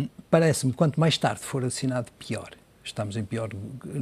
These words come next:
no, em termos de laticínios, obviamente, estamos em piores condições e estamos em desvantagem do que estávamos há uns anos atrás.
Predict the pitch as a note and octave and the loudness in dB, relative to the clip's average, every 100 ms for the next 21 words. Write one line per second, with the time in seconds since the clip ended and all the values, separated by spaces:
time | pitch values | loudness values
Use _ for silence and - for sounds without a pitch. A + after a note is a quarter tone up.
0 | A#2+ B2 A#2+ A2+ C#3 B2+ C3+ A2+ G#2 G2+ | 0 2 4 4 4 6 6 4 2 -2
1 | G2 - A#2 G2 G#2 A2+ G#2+ A#2 B2 C3+ | -4 -4 -4 -4 -4 -6 -4 0 0 0
2 | - B2+ B2+ B2+ C3 B2+ - - C3+ C3 | 0 0 2 0 2 2 2 2 4 6
3 | C3 - D3 E3+ F3+ D3+ - D3+ D3 C#3 | 6 4 4 4 2 0 0 2 2 4
4 | D3 D3 C3 B2 D3 C#3 - C#3 D3 D3 | 4 6 4 6 6 6 6 6 6 6
5 | D#3 C3+ C#3+ - - D3 C#3 D3 C#3+ C#3+ | 4 4 0 -2 0 2 4 2 2 2
6 | D3 C#3 B2 C#3 C#3 C3+ C#3 C#3 G#2+ F#2 | 4 2 2 4 4 4 2 0 -2 -4
7 | - | -12